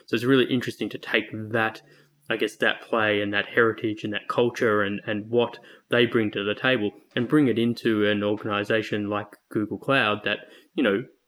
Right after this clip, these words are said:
doesn't have that at the core, if you like. Um, it does, you know, it's focused on other things in terms of the way it goes to market. So I think that's gonna be really interesting to see how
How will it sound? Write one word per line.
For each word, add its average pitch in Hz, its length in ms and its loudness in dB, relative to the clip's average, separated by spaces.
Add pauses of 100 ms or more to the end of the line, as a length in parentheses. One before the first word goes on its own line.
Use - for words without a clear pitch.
(640)
doesn't 131 360 -4
have 117 220 -4
that 104 180 -4
at 104 160 -2
the 113 60 -10
core, - 360 0
if - 80 -8
you 50 180 -6
like. - 380 -8
Um, 104 420 -4
it 110 140 -10
does, 107 240 -6
you 113 80 -4
know, 101 220 -2
it's 113 180 -10
focused 107 320 -4
on 107 160 -2
other 107 300 -4
things 104 400 -6 (260)
in 123 100 -4
terms 107 220 -4
of 104 60 -4
the 104 80 -2
way 101 160 -2
it - 100 -10
goes 101 220 -4
to - 100 -14
market. 104 560 -10
So 113 240 4 (560)
I 117 120 0 (120)
think 147 220 2
that's 120 180 0
gonna 123 160 4
be 107 140 0
really 110 340 2
interesting - 320 -6
to - 80 -16
see 113 200 0
how 110 400 0